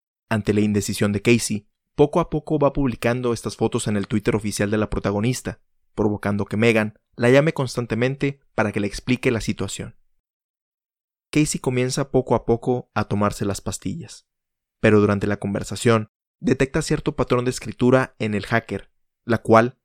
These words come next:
se le hace familiar. Ella lo identifica como una de las personas que comentaba sus videos y que también hizo burla de Jennifer, incluso comentando múltiples veces insultos horribles de la joven, y deduce correctamente que él no es ningún justiciero,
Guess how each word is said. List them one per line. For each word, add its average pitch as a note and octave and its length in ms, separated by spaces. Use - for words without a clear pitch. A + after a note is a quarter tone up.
se - 160
le G2+ 140
hace G2+ 180
familiar. - 540
Ella C3 260
lo D#3 80
identifica A2+ 720
como C#3 220
una E3+ 160
de E3 60
las D3 180
personas C3+ 440
que - 120
comentaba G#2+ 440
sus G#2+ 220
videos G#2+ 520
y B2+ 80
que - 120
también C#3 440
hizo C#3+ 220
burla C3 280
de A2+ 100
Jennifer, A2+ 520
incluso G#2+ 460
comentando G#2+ 460
múltiples G#2+ 500
veces A#2 440
insultos C#3 540
horribles C3 480
de A#2 100
la G#2 80
joven, G2+ 360
y A#2 80
deduce A2 360
correctamente A2+ 760
que C#3+ 160
él D#3+ 120
no D#3+ 120
es D3 120
ningún C#3+ 260
justiciero, B2 720